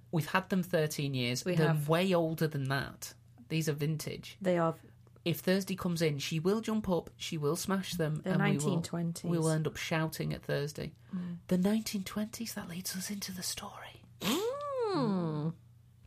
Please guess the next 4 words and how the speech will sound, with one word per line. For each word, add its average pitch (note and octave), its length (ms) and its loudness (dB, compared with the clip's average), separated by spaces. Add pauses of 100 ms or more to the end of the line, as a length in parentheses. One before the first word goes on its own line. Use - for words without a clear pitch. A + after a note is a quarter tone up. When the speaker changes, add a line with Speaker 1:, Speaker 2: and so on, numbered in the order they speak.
Speaker 1:
Because D3+ 580 -4 (720)
this D3 220 2
story E3+ 340 0
begins D3+ 640 -6